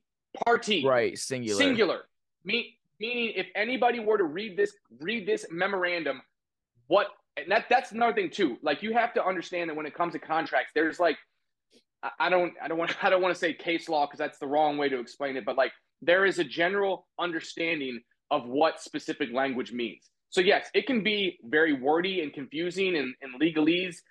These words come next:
Speaker 1: that just really makes no sense to you. But if, uh, um, an, an educated person were to read something, there has to be a general sense of what it means.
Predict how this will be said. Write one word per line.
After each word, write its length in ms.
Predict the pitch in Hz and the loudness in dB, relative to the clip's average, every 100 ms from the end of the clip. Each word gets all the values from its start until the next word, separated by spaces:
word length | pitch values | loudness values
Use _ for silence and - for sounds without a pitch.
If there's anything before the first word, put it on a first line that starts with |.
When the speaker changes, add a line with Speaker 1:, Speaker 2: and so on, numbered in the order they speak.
| _ - | _ -2
Speaker 1:
that 100 | 127 | 2
just 200 | 151 120 | 0 4
really 480 | 156 180 170 151 _ _ _ _ _ _ _ _ | 4 6 4 0 _ _ _ _ _ _ _ _
makes 220 | 151 165 | -2 2
no 140 | 175 170 | 2 2
sense 320 | - 165 - | 2 -2 -2
to 80 | 110 | -10
you. 120 | 78 _ _ _ _ | -12 _ _ _ _
But 120 | 170 | 4
if, 120 | 170 165 - | 4 2 -2
uh, 120 | 151 - | -2 0
um, 320 | 135 120 113 110 _ _ _ _ _ _ _ _ _ | 0 2 -2 -10 _ _ _ _ _ _ _ _ _
an, 420 | 139 143 131 127 - 127 - - - _ _ | -8 -8 -8 -10 -14 -12 -12 -12 -16 _ _
an 120 | 131 - | -12 -2
educated 580 | 202 214 226 233 208 190 | 0 0 2 4 4 2
person 480 | 175 185 - 127 104 _ _ 135 | 0 0 0 -4 -6 _ _ 0
were 180 | 151 - | 2 2
to 140 | 180 | 0
read 400 | 127 143 185 165 | -2 -2 -4 -2
something, 500 | - 127 113 104 98 _ _ _ _ _ _ _ _ _ _ _ _ _ _ _ | -2 -2 -4 -12 -14 _ _ _ _ _ _ _ _ _ _ _ _ _ _ _
there 200 | - 175 | 2 4
has 260 | 185 190 190 | 4 2 2
to 60 | 185 | 0
be 160 | 190 | 0
a 80 | 151 | 0
general 380 | 113 165 170 165 | 0 0 2 0
sense 420 | - 165 151 - | 0 -2 -2 -4
of 160 | - 117 | -8 -2
what 220 | 127 139 | 2 2
it 80 | 113 | 0
means. 480 | 117 117 95 _ | -8 -10 -10 _